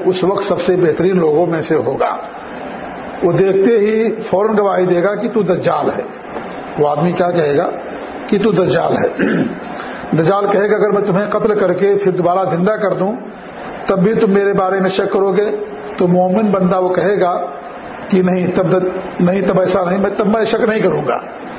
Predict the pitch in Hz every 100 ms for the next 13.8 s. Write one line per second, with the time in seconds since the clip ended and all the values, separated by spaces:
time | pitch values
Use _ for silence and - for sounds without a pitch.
0 | - - - - - 160 170 208 214 214
1 | 247 220 196 196 214 220 220 202 175 -
2 | 143 135 123 - - - - - 226 233
3 | 240 226 185 214 196 180 175 196 180 175
4 | 170 170 165 160 160 165 160 - - -
5 | - - - - - - 247 240 233 220
6 | 190 208 196 175 202 185 196 190 214 -
7 | - - - - - - 175 185 185 220
8 | 214 208 214 175 175 170 208 208 170 156
9 | 208 180 170 175 247 247 240 202 170 170
10 | 180 190 214 202 180 156 190 202 170 143
11 | 160 165 160 147 160 160 160 - - -
12 | - - - - - - - - - 190
13 | 226 220 165 160 175 185 269